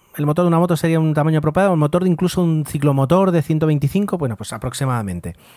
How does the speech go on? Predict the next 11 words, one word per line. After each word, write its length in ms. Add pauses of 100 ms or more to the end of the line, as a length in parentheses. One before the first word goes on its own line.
(120)
El 100
Electron 400
vuela 320 (320)
con 340
nueve 320
de 120
estos 260
motores. 560 (260)
Pues 180
estos 260
motores, 460